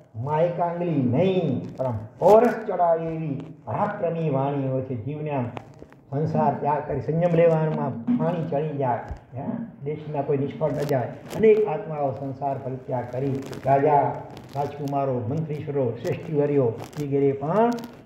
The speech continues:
ચારિત્ર્ય લેવા માટે એકદમ તત્પર થઈ જાય એવી વાણી. પછી વિવિક્ત એટલે કે દરેક પદો, વાક્યો સ્પષ્ટ અને છૂટા હોય છે.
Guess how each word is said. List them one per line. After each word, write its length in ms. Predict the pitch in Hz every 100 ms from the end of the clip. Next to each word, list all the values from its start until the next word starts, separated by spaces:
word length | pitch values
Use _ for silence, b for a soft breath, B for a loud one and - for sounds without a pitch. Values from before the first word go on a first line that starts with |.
| -
ચારિત્ર્ય 300 | 160 160 165
લેવા 260 | 151 151 143
માટે 220 | 139 135
એકદમ 360 | 131 131 127 151
તત્પર 240 | - 175
થઈ 220 | 160 139
જાય 360 | 131 117 110 107 - - - 143
એવી 220 | 139 139
વાણી. 420 | 117 113 123 123 113 104 104 - - -
પછી 480 | 107 151 180 185 - - - 120
વિવિક્ત 480 | 135 202 240 233 190
એટલે 640 | 135 104 - - - 147
કે 80 | 139
દરેક 600 | 135 175 214 220 214 -
પદો, 580 | 160 170 165 165 147 131 107
વાક્યો 460 | 147 - - 160
સ્પષ્ટ 680 | 143 - - 233 - - 185
અને 300 | 156 143 131
છૂટા 420 | - 147 - 165
હોય 240 | 139 131
છે. 280 | 127 143 117